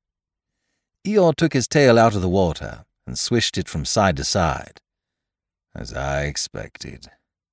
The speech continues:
he said. "Lost all feeling.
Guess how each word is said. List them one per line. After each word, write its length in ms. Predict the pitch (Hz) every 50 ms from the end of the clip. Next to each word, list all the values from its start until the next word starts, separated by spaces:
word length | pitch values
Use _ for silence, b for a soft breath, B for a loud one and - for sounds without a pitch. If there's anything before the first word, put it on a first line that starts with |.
| _ _
he 120 | - - 67
said. 380 | - - 67 60 - - - _ _ _ _ _ _ _ _ _ _ _ -
"Lost 420 | - - - 73 - 147 - -
all 480 | - 69 73 76 - - 85 87 90 92
feeling. 640 | 87 - - 71 64 60 57 55 53 - - -